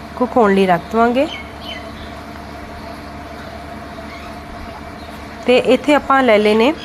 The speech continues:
ਚੌਲ। ਇਹ ਇੱਕ ਛੋਟੀ ਕੌਲੀ ਮੈਂ ਚੌਲਾਂ ਦੀ ਲਈ ਹੈ, ਸਿੰਪਲ ਵਾਲੇ ਚੌਲ ਨੇ। ਤੁਹਾਡੇ ਕੋਲ ਜਿਹੜੇ ਵੀ ਚੌਲ ਹਨ ਤੁਸੀਂ ਯੂਜ਼ ਕਰਦੇ ਹੋ, ਉਹ ਇਹ ਤੁਸੀਂ ਲੈ ਸਕਦੇ ਹੋ। ਤੇ ਨਾਲ ਮੈਂ ਲੈ ਲਿਆ ਢਾਈ ਗਲਾਸ ਪਾਣੀ ਪਤੀਲੇ ਵਿੱਚ।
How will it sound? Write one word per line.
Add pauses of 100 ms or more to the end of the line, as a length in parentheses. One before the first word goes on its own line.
(220)
ਚੌਲ। (760)
ਇਹ
ਇੱਕ
ਛੋਟੀ
ਕੌਲੀ
ਮੈਂ
ਚੌਲਾਂ
ਦੀ
ਲਈ
ਹੈ,
ਸਿੰਪਲ
ਵਾਲੇ
ਚੌਲ
ਨੇ।
ਤੁਹਾਡੇ
ਕੋਲ
ਜਿਹੜੇ
ਵੀ
ਚੌਲ
ਹਨ (340)
ਤੁਸੀਂ
ਯੂਜ਼
ਕਰਦੇ
ਹੋ,
ਉਹ
ਇਹ
ਤੁਸੀਂ
ਲੈ
ਸਕਦੇ
ਹੋ।
ਤੇ
ਨਾਲ
ਮੈਂ
ਲੈ
ਲਿਆ
ਢਾਈ
ਗਲਾਸ
ਪਾਣੀ (100)
ਪਤੀਲੇ
ਵਿੱਚ।